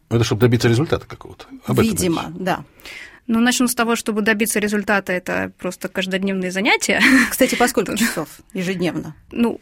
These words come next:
Speaker 3: как у меня сейчас во взрослом возрасте, да, если вопрос об этом, то у меня все зависит от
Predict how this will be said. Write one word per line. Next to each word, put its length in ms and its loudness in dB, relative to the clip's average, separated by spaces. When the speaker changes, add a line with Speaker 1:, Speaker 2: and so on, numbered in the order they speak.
Speaker 3:
как 220 -2
у 40 2
меня 320 4
сейчас 340 2
во 100 2
взрослом 400 0
возрасте, 480 0
да, 140 0
если 280 -4
вопрос 400 -6
об 100 -2
этом, 280 -4
то 100 -8
у 60 -4
меня 260 0
все 180 0
зависит 560 -2
от 220 -2